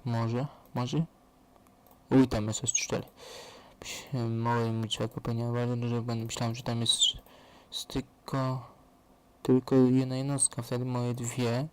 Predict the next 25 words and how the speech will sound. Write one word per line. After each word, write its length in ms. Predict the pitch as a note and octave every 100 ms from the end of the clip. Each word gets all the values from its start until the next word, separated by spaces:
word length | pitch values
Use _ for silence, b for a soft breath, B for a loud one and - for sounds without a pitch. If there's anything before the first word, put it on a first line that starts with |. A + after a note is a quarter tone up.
| C3
miały 420 | B2 A#2+ A#2+ A#2+
szansę. 460 | - C3 A#2+ - - B B B B B B
Odkryły 240 | - C3+
nam 180 | C3 B2
się, 520 | - - - - -
odkryła 420 | B2 B2 - C3
nam 120 | B2+ B2
się 120 | -
technologia 600 | B2+ - B2 B2 - B2+
algochemia. 640 | B2 C3+ A#2+ A#2+ G#2+ G#2+ - - - - - B B B B
Mamy 160 | A#2+ A2+
rok 160 | A2+
czterdziesty, 1000 | - - C#3 C#3+ C#3 B2+ - - A2+ A2+ C#3+ - - - - - -
więc 140 | B2+ -
teraz 220 | B2+ A#2+ A#2+ - -
odkryjemy 580 | A#2 - B2 B2 A#2+ A#2
sobie, 580 | - A#2+ A2+ A#2+ A2+ A#2 B B B B B B B B B - -
mm, 400 | A#2+ A2+ A2 A2+
co 100 | -
tu 140 | -
by 100 | C#3
tu 220 | - - C3
odkryć 420 | B2 - A#2+ -
takiego 420 | A#2+ - - A#2 A2+ A2 A2+ A#2+ - - -
idealnego. 840 | - A#2+ A#2+ A#2 A#2 C3 A2+ A2